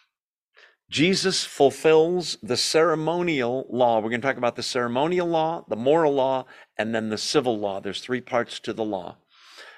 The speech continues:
Briefly, ceremonial law is the, all the ways that God tells them they are to worship, foods that they can and can't eat, clothing they can and can't wear,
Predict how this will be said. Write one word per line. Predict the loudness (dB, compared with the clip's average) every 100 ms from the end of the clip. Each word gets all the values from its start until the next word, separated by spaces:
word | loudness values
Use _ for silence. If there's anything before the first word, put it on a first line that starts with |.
| _ -16
Briefly, | 0 0 0 0 -2 -2 -6
ceremonial | -2 2 2 2 2 2 2
law | 2 4 4 2
is | 0 0 0 -4 -8 _ _ _ _ _ -14
the, | -6 -4 -4 2
all | 6 6
the | 4
ways | 4 4 4 2
that | 0
God | 2 2 0 -2
tells | -4 -2 -4
them | 0
they | 2
are | 2
to | 2
worship, | 2 2 0 -4 -6 -20 -20 -12
foods | 2 4 4 0
that | -2
they | -2
can | 0 0 0 0
and | -2
can't | -2 -2 -2
eat, | -4 -4 -6 -16 -12
clothing | 2 4 6 2 2
they | 0
can | 0 0 0
and | -2
can't | -2 -2
wear, | 0 0 2 0